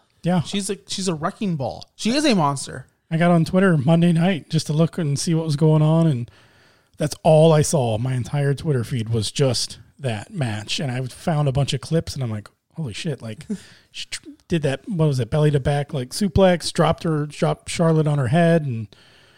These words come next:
Speaker 1: then I see later down the match where they're getting in each other's faces and throwing very real punches, and, you know, you could tell, I'm like, "This is, this is really bad." That had to be awkward to watch live.
Speaker 2: It sucks because Charlotte is such a, not smaller.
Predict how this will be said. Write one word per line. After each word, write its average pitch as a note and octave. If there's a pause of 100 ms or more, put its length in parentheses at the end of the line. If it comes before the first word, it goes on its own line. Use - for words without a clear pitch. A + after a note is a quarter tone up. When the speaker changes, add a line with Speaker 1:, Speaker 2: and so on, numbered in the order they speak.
(140)
Speaker 1:
then D#3
I C3
see -
later C#3+
down C#3+
the B2+
match D3
where E3+
they're A2+
getting C#3
in C#3
each C#3
other's B2+
faces D#3
and A2
throwing F3
very E3
real E3
punches, D#3+
and, G#2+ (760)
you F3
know, -
you E3
could E3+
tell, E3
I'm D3
like, A2 (140)
"This -
is, B2+
this D#3+
is G#2+
really C3+
bad." C3+
That D3
had G3
to F#3
be A#2+
awkward C#3
to A2+
watch A2
live. A2 (100)
Speaker 2:
It F3+
sucks G#3+
because E3+
Charlotte D#3+
is D3
such -
a, C#3+ (1000)
not G3
smaller. C#3